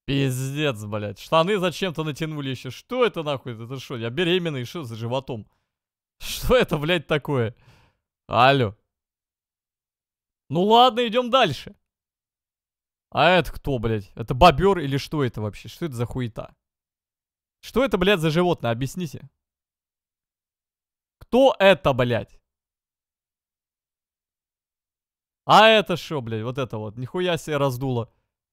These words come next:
<laughs> Ой, я в ахуе, блядь, вообще просто. Пиздец, блядь.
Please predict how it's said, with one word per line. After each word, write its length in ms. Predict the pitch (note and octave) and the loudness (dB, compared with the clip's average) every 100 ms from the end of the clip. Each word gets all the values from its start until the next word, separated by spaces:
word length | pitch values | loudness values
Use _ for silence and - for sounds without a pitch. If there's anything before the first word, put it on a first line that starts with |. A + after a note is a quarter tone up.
| _ _ | _ _
<laughs> 260 | - - - G3+ F#3 - - - _ _ _ _ _ _ _ _ _ F3+ G3 F#3 D#3+ A2+ - | -10 -2 4 4 4 -2 -12 -20 _ _ _ _ _ _ _ _ _ -18 -16 -16 -16 -16 -8
Ой, 320 | C#3 C3+ A#2+ | -4 -2 0
я 140 | B2 | 2
в 280 | C3+ C#3+ D#3+ | 4 6 8
ахуе, 580 | F3 D#3+ C3+ - C3+ B2+ | 10 8 6 -6 -4 -2
блядь, 180 | B2 A#2+ | -2 -4
вообще 360 | A#2+ A#2 B2+ | -6 -6 -12
просто. 500 | G2+ - B2 - D#3+ _ _ _ _ _ _ _ _ _ | -14 -18 -18 -18 -20 _ _ _ _ _ _ _ _ _
Пиздец, 880 | B2+ C#3 C#3 C3 A#2 A#2+ B2 A#2 G#2+ | 0 2 2 2 -2 0 0 0 -4
блядь. 760 | A2 A2 A2 G#2+ G#2+ A2 G#2+ | -6 -4 -4 -6 -6 -8 -10